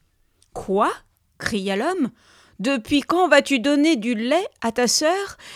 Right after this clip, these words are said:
et cela sans m'en demander la permission ? » Sa femme répondit : « C'est moi qui prendrai soin de la vache,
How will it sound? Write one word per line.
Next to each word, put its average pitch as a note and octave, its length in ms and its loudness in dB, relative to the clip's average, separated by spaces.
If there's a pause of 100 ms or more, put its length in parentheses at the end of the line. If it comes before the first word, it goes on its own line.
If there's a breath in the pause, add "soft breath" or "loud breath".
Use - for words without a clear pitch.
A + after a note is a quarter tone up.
(100)
et A#3 100 0
cela E4 400 -2
sans D4+ 160 2
m'en C4 160 2
demander C#4 440 0
la D#4 100 2
permission ? » C#4+ 580 0 (1000)
Sa - 220 -8
femme G3 220 -4
répondit : « F3 640 -6 (340 soft breath)
C'est - 160 -6
moi A#4 120 0 (100)
qui B3+ 100 -2
prendrai A3 380 -4
soin A#3 180 -6
de A3 80 -2
la A3 120 -2
vache, A#3+ 340 -4